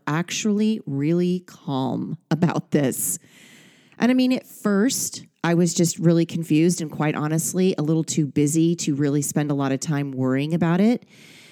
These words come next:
And then I just got really curious because, you know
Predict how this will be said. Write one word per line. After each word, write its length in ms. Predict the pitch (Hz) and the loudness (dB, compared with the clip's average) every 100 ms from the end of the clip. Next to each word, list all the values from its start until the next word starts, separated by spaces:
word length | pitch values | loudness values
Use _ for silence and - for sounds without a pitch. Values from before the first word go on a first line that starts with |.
| - _ _ | -20 _ _
And 160 | 196 190 | 0 2
then 380 | 185 285 359 359 - _ _ _ - | 2 0 -2 -6 -14 _ _ _ -6
I 140 | 202 | -2
just 240 | 196 208 - | 0 0 0
got 160 | 165 - | -2 -2
really 840 | 151 151 160 165 175 170 170 170 - | 0 2 4 4 4 4 2 0 -4
curious 640 | - 151 123 110 - - | -4 0 0 -2 -6 -6
because, 580 | - 160 160 147 143 - _ _ _ _ _ _ _ | -4 0 2 2 -2 -8 _ _ _ _ _ _ _
you 260 | 160 165 226 | 2 4 4
know 640 | 202 160 156 165 262 | 4 2 2 0 -2